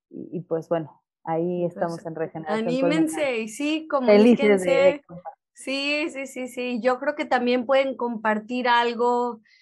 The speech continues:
Speaker 2: ofrecer algún curso en tu plataforma y con tu socia también,
Speaker 1: Claro,
Speaker 2: Mariana.
Speaker 1: sí. Sí, exacto. O sea, si, si hay alguien que sepa sobre algún tema, este, que sea especialista en algún tema, eh,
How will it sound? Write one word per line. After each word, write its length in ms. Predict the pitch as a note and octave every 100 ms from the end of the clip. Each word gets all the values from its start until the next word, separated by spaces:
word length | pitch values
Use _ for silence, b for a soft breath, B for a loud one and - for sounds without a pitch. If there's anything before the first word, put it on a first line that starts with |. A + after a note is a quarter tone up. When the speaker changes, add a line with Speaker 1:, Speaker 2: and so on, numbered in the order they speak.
| b b _ -
Speaker 2:
ofrecer 540 | A3 A3 A3+ A3 A3+
algún 400 | A#3 A3+ A#3 A3
curso 320 | A3+ A3+ A3
en 100 | A3+
tu 140 | G#3+ G#3+
plataforma 1120 | G#3+ G#3 G#3 - A#3 A#3+ A#3 A3+ A3+ A3 A3
y 80 | G#3+
con 220 | G#3+ G#3
tu 100 | F#3+
socia 500 | - G3+ G#3 G#3 G#3
también, 220 | G3+ G3+ G#3
Speaker 1:
Claro, 240 | A3 A#3
Speaker 2:
Mariana. 480 | G3+ G#3 A#3+ B3 G#3+
Speaker 1:
sí. 100 | A3 _ _ _ _ _ _ _ _ _ A#3
Sí, 140 | A#3
exacto. 500 | G#3+ A3+ A3 A3 G3+
O 60 | F#3
sea, 220 | G3 F#3+
si, 300 | - G3 -
si 220 | G#3 G3
hay 160 | G3+ A3+
alguien 320 | A#3 A#3 A3+
que 80 | F#3+
sepa 320 | A3 G#3+ G#3
sobre 240 | G3+ F#3
algún 400 | E3+ F3 G3+ G3+
tema, 600 | G3 G#3+ G#3 G3 G3 G3
este, 240 | E3+ - F3
que 80 | E3
sea 120 | G3+
especialista 760 | F#3+ G3+ - F3+ A3+ C4 B3
en 100 | G#3
algún 380 | F#3+ F#3 F#3+ G3+
tema, 520 | G3+ G3+ G3+ G#3+ A3 -
eh, 300 | F#3 F3 F3